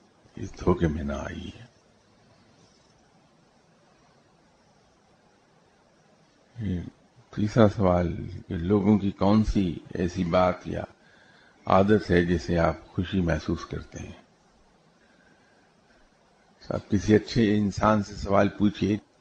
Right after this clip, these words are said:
جو خود اچھا ہوگا اس کی پسند بھی اچھی ہوگی، تو مجھ سے میری پسند پوچھ کر کیا کریں گے؟ وہ میری ہی طرح کی بیکار باتیں ہیں ساری،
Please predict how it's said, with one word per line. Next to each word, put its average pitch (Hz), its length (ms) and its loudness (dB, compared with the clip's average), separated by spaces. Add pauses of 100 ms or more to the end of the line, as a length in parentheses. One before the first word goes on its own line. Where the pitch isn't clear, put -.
(400)
جو 98 220 0
خود 117 260 2
اچھا 117 280 8
ہوگا 101 360 6 (1080)
اس 95 120 -6
کی 113 120 0
پسند 113 360 4
بھی 120 140 4
اچھی 85 300 -2
ہوگی، 76 320 -10 (840)
تو - 120 -8
مجھ 113 240 2
سے - 220 -2
میری 113 240 4
پسند 104 400 2 (160)
پوچھ 104 220 -2
کر 110 160 2
کیا 92 160 6
کریں 85 320 -2
گے؟ 85 80 -4
وہ 87 140 -2
میری 90 320 2
ہی 98 140 2
طرح 92 220 2
کی 95 180 -4
بیکار 80 480 0
باتیں 78 280 -10
ہیں 78 220 -14
ساری، - 320 -8